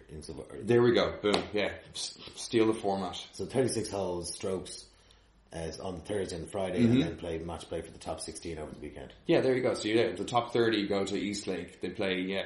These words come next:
Speaker 2: strokes for thirty-six holes, and off we go into a match play portion. And so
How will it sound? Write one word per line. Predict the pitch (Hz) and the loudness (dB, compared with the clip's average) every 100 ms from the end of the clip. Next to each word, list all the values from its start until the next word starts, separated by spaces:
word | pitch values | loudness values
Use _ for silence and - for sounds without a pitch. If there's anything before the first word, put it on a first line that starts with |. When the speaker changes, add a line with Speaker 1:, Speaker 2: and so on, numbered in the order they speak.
| - | -6
Speaker 2:
strokes | - - 107 113 | -10 0 2 2
for | - | -2
thirty-six | 104 92 92 87 | -4 -2 -4 -2
holes, | 92 90 90 90 - | 0 2 0 -2 -2
and | 92 90 90 87 | 0 0 0 0
off | 85 95 95 | 0 -2 -2
we | 90 | -2
go | 90 92 | -2 -2
into | 90 87 | -4 -4
a | |
match | 90 90 - | -4 -4 -6
play | 87 | -8
portion. | - 85 82 85 80 | -4 -4 -4 -6 -8
And | 90 85 85 | -8 -8 -6
so | 87 | -6